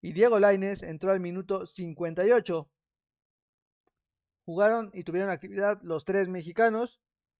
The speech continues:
y lamentablemente para Néstor Araujo ganó el Betis,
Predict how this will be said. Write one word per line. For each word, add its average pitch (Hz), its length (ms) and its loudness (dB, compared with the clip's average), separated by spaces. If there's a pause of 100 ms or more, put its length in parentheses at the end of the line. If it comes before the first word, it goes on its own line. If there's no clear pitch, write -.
y 220 340 -2
lamentablemente 180 720 -4
para 160 160 0
Néstor 180 300 -4
Araujo 202 680 0
ganó 156 220 -6
el 170 100 -4
Betis, 240 480 2